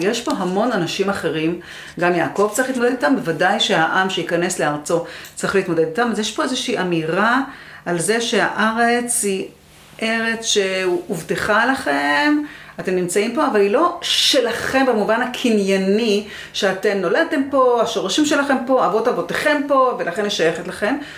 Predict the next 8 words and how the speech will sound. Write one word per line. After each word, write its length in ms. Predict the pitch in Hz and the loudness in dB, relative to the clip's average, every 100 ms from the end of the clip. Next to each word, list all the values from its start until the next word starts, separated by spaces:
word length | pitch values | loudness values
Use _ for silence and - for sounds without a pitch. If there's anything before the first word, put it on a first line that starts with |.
| - - | -20 -4
זו 100 | 185 | 0
אמירה 720 | 170 175 208 214 220 220 202 - | 2 2 4 4 4 4 2 -2
רעיונית 400 | 190 180 180 214 214 | -2 0 2 -2 -2
מאוד 420 | 170 - 247 214 | -4 -2 -2 0
מאוד 200 | 175 165 | 0 -2
חזקה. 680 | - 170 160 - 156 160 240 - - - - | -4 -6 -8 -6 -6 -4 -6 -8 -16 -16 -8
זה 160 | 170 185 | -2 -2
גם 260 | 165 277 | 0 2